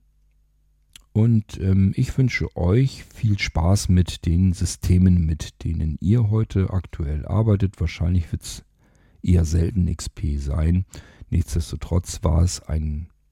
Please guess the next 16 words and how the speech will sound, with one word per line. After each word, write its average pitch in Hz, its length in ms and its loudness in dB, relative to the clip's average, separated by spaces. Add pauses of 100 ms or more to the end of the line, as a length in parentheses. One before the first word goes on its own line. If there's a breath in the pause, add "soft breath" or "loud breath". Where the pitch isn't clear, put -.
(140)
gutes 98 440 -4
und 80 260 -10
wichtiges 90 720 -4
und 80 260 -14
weit 80 220 -2
verbreitetes 78 920 -6
und 101 300 -6
sehr - 340 -2
lang 82 340 0
genutztes 80 920 -6 (200)
Betriebssystem, 92 920 -2 (720 loud breath)
das - 340 -2
viele 98 400 2
neue 87 240 4
Möglichkeiten 85 720 -2
bereitstellte 82 1000 -2